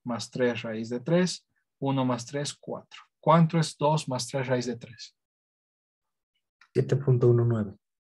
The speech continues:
Speaker 1: Siete punto diecinueve, ¿no? Entonces, siete punto dos, cuatro. Este punto de acá, ¿qué había sido? Había sido siete coma dos y cuatro.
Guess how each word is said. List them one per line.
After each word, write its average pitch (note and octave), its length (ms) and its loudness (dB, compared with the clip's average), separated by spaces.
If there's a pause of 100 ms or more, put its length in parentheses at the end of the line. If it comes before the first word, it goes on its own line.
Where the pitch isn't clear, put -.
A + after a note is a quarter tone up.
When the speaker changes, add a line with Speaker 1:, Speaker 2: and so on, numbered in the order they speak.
(480)
Speaker 1:
Siete D3+ 520 -6 (240)
punto D#3 240 2
diecinueve, B2+ 400 -2
¿no? D#3+ 200 2
Entonces, - 320 -8
siete D#3+ 320 0
punto C3+ 380 -2
dos, F3+ 480 0 (280)
cuatro. A2+ 440 -4 (600)
Este G#3 440 4
punto E3 500 2
de A#2+ 100 0
acá, A#2+ 320 -6
¿qué D3+ 100 -4
había D3+ 200 -2
sido? B2+ 480 -4 (440)
Había A#2+ 260 -4
sido C3 520 -2 (920)
siete C3+ 580 -6
coma A#2+ 340 -4
dos C3 600 -4 (680)
y A#2 140 -6
cuatro. - 440 -4